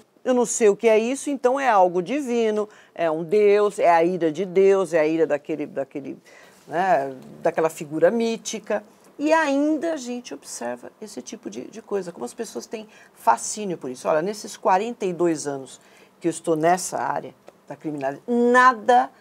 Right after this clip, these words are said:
nada se chegou de concreto em qualquer, qualquer tipo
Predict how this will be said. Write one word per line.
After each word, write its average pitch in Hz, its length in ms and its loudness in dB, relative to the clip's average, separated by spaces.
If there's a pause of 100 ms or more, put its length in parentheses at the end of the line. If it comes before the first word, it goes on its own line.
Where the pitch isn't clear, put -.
(240)
nada 240 720 2 (720)
se - 280 -10
chegou 185 480 0
de 185 100 -14
concreto 180 760 0 (240)
em 185 100 -8
qualquer, 220 840 0 (880)
qualquer 202 320 0
tipo 233 580 -8